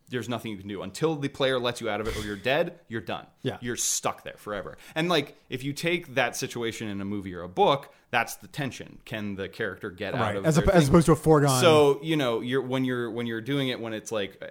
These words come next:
Speaker 1: at, at some point during this interaction, one player completely owns the other player,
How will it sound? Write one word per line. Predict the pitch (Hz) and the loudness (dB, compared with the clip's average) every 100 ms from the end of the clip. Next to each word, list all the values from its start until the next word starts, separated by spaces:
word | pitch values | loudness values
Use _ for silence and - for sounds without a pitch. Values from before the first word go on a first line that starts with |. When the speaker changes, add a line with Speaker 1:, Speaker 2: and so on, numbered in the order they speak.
| - | -10
Speaker 1:
at, | 80 107 110 | -8 -6 -6
at | 98 | -8
some | - - 139 151 | -6 -2 0 6
point | - 120 107 | 6 6 -2
during | 110 107 | -4 -4
this | 104 | -6
interaction, | 104 98 101 - 101 101 | -4 -2 -2 -4 -8 -6
one | 107 | -6
player | 110 104 98 | -6 -6 -6
completely | 95 95 - 117 98 104 98 - | -8 -14 -12 -14 -10 -10 -10 -10
owns | 98 92 | -12 -10
the | 98 | -10
other | 98 107 | -8 -8
player, | - 92 85 80 | -8 -10 -10 -12